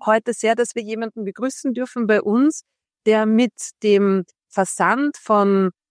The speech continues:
Paketen, Speziallieferungen, Spezialwaren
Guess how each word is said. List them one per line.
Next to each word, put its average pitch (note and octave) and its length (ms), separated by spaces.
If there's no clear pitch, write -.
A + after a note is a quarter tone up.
Paketen, A#3+ 880
Speziallieferungen, A3 1500
Spezialwaren G3 1080